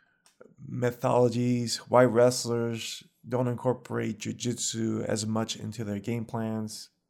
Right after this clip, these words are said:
and a bunch more. So go ahead and listen in. A word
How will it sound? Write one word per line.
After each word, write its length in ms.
and 160
a 20
bunch 300
more. 280
So 600
go 240
ahead 440
and 560
listen 260
in. 160
A 80
word 340